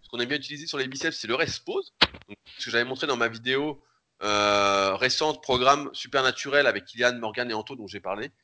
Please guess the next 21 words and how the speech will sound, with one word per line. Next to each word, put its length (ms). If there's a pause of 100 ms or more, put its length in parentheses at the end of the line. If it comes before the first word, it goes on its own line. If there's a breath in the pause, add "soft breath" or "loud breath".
(380)
Euh, 360 (120)
ce 80
que 100
je 60
fais 80
au 60
curl 160
incliné, 240
voilà, 180
poser 220
l'haltère 260
sur 100
les 120
pecs, 380
respirer, 680 (300 soft breath)
dès 100
qu'on 140
peut 180
repartir, 520
et 40
cetera. 460